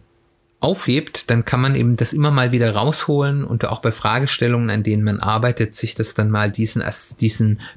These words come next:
Blickwinkel der unterschiedlichen Rollen dann mit dazu nehmen. Der dritte Schritt ist, wir setzen die Rollen zueinander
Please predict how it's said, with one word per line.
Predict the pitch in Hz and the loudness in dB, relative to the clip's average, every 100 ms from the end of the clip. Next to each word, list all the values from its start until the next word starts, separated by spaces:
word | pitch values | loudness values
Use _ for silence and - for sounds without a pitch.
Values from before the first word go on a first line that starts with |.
| - | 0
Blickwinkel | 165 185 135 131 123 120 | 0 0 0 0 2 2
der | 117 | 2
unterschiedlichen | 117 120 - 110 - - 110 | 2 0 0 -2 -2 0 0
Rollen | 104 104 107 107 | 2 2 2 0
dann | 104 98 95 101 _ _ - | 0 -2 -2 -6 _ _ -8
mit | 110 | -6
dazu | 127 - - - | -6 -8 -12 -14
nehmen. | - _ _ _ - _ - - - - - - _ _ _ _ _ _ _ _ | -20 _ _ _ -20 _ -20 -14 -10 -8 -10 -14 _ _ _ _ _ _ _ _
Der | - 127 113 98 - | 0 2 2 -2 -4
dritte | - - 139 | -6 -2 -2
Schritt | - 107 - | 0 -2 0
ist, | 143 - - - _ _ _ _ _ _ _ - | -2 -2 -6 -12 _ _ _ _ _ _ _ -4
wir | 117 120 | 2 2
setzen | 110 120 - 143 127 120 _ _ - | 2 0 0 2 0 0 _ _ 2
die | |
Rollen | 117 101 107 113 117 113 | 2 2 0 2 2 0
zueinander | - 117 113 110 107 110 110 110 | 0 2 4 4 2 2 2 0